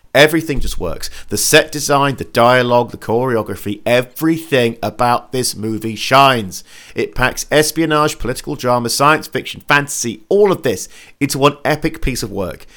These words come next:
It barely depends on other Marvel films in the timeline and really stands out on its own two feet. It's a real shame that Chadwick Boseman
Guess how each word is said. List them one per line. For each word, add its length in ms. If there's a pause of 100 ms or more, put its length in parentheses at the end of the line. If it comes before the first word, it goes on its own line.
(320)
It 260
barely 340
depends 520
on 180
other 240
Marvel 380
films 320
in 140
the 60
timeline 600 (160)
and 160
really 160
stands 420
out 220
on 80
its 140 (100)
own 300
two 280
feet. 640 (400)
It's 140
a 60
real 200
shame 280
that 100
Chadwick 480
Boseman 560